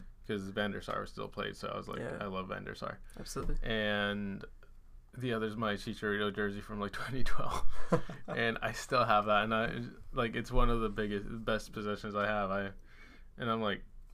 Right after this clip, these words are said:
Speaker 1: well, whoever just doesn't like Chicharito, I mean, I get it. Some, some people may say he's overhyped. I don't care.
Speaker 2: Yeah, he was a beast.
Speaker 1: He, like, he's not the best, like, the most efficient in terms of, like,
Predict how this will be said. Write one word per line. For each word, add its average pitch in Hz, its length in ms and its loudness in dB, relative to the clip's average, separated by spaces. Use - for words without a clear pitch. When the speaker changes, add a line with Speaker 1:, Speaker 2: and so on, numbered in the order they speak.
Speaker 1:
well, 120 160 -6
whoever 127 420 2
just - 260 -10
doesn't 107 280 -6
like 104 160 -4
Chicharito, 98 440 -6
I 95 60 -6
mean, 95 320 -8
I 120 120 -4
get 107 200 -2
it. 117 220 -2
Some, 117 280 -6
some 120 220 -8
people 127 240 -4
may 127 140 -4
say 127 240 -4
he's 123 100 -4
overhyped. 131 460 -2
I 107 100 -2
don't 104 140 -2
care. 113 220 -4
Speaker 2:
Yeah, 123 180 -2
he 120 120 -2
was 147 120 -4
a 131 40 -8
beast. 135 600 -4
Speaker 1:
He, 202 300 0
like, 190 240 2
he's 180 280 0
not 208 380 4
the 196 80 0
best, 170 500 -2
like, 143 220 0
the 131 80 -2
most 135 300 -2
efficient 123 380 -4
in 110 60 -4
terms 117 260 -4
of, 110 120 0
like, 104 160 -2